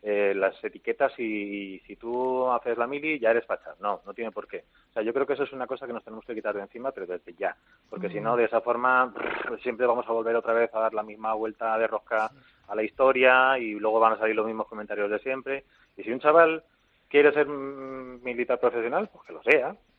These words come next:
Speaker 1: ¿Por qué no? O sea, es una forma de iniciarse en un sector que a lo mejor él no tiene ni idea, igual le gusta, igual tira para adelante. No sé, si me
Speaker 2: Mm,
Speaker 1: explico.
Speaker 2: mm, mm. Quédate ahí, porque vamos a saludar a alguien que, eh, más allá de la mili, ahora presta servicio en el ejército.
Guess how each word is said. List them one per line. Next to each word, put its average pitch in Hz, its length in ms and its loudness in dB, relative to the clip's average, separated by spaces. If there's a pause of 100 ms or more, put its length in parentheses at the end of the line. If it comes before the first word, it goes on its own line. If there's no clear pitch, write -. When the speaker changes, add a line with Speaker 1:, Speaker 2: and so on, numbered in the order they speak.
(220)
Speaker 1:
¿Por 95 100 -8
qué 113 120 0
no? 147 220 0
O 90 60 -12
sea, 95 200 -4
es 101 80 -4
una 117 160 0
forma 120 220 -6
de 120 40 -2
iniciarse 120 400 -4
en 113 80 -4
un 117 300 -10
sector 127 340 -8
que - 80 -14
a 90 40 -8
lo 87 40 -12
mejor 113 220 -6
él 110 100 -6
no 101 80 -10
tiene 110 220 -10
ni 120 80 -8
idea, 156 240 2
igual 104 180 -2
le 101 60 -4
gusta, 131 280 -4
igual 170 220 2
tira 110 180 -4
para 87 180 -4
adelante. - 300 -6 (120)
No 113 80 -6
sé, 202 80 -6
si 180 40 -2
me 151 220 -6
Speaker 2:
Mm, 143 60 -10
Speaker 1:
explico. 160 320 -8 (160)
Speaker 2:
mm, 165 80 -6
mm. 156 40 -6 (240)
Quédate 330 300 2
ahí, 214 140 4
porque 190 220 0
vamos 226 260 2
a 277 60 0
saludar 269 500 4 (260)
a 208 140 6
alguien 247 360 2
que, 240 560 2
eh, 165 800 0
más 214 240 2
allá 240 180 2
de 226 120 2
la 214 100 4
mili, 247 340 0 (200)
ahora 220 240 6
presta 233 280 0
servicio 208 440 0
en 226 80 2
el 202 100 2
ejército. 151 600 -4